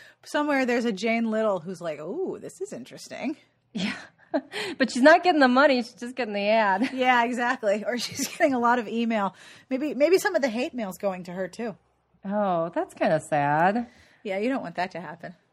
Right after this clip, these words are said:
Speaker 2: I like to read my own hate mail.
Speaker 1: <laughs> I enjoy my hate mail. I, I tend to delete it, but I do save the nice ones.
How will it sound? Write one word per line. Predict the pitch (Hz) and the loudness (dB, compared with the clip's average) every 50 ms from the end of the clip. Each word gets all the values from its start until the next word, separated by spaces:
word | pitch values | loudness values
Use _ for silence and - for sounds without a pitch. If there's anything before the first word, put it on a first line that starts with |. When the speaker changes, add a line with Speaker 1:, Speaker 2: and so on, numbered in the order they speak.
| _ _ _ _ _ - | _ _ _ _ _ 0
Speaker 2:
I | 185 233 277 359 | 6 6 8 8
like | 370 320 208 196 208 | 8 8 6 6 2
to | - 196 175 | -2 -2 0
read | 170 165 165 165 | 0 0 0 0
my | 165 160 165 | 2 2 4
own | 185 208 226 240 | 4 4 4 4
hate | 208 185 151 143 - 143 | 4 2 2 0 -2 -2
mail. | 147 143 139 139 | 0 0 0 2
Speaker 1:
<laughs> | - 440 480 539 494 - - - 427 392 - - - 427 403 427 - - 427 415 302 - - 403 330 - _ - 381 - _ _ - - - - - _ - | 2 8 8 8 8 8 4 6 6 6 6 6 4 4 6 4 2 0 -2 -2 -2 -2 -4 -4 -4 -4 _ -10 -10 -10 _ _ -20 -20 -20 -20 -20 _ -2
I | 254 320 | -2 -2
enjoy | 392 392 359 294 320 277 269 | 0 -2 -4 -4 -4 -4 -2
my | 262 254 247 | -2 -4 -4
hate | 214 254 233 196 180 | -4 -6 -8 -6 -6
mail. | 208 214 190 196 180 170 _ _ _ - | -8 -6 -6 -6 -10 -12 _ _ _ -4
I, | 202 220 233 226 220 226 220 _ - | -4 -4 -2 -4 -6 -8 -12 _ -10
I | 220 214 | -10 -8
tend | - 262 262 247 | -6 -6 -6 -6
to | 262 | -6
delete | 208 214 208 220 214 202 | -8 -6 -4 -4 -4 -4
it, | 170 | -6
but | 190 190 | -8 -8
I | 185 185 | -10 -8
do | 185 240 | -10 -12
save | 233 - 226 214 208 | -12 -10 -10 -10 -10
the | 196 185 | -10 -12
nice | 175 170 185 - - | -12 -12 -12 -12 -10
ones. | 208 208 214 - | -10 -10 -10 -12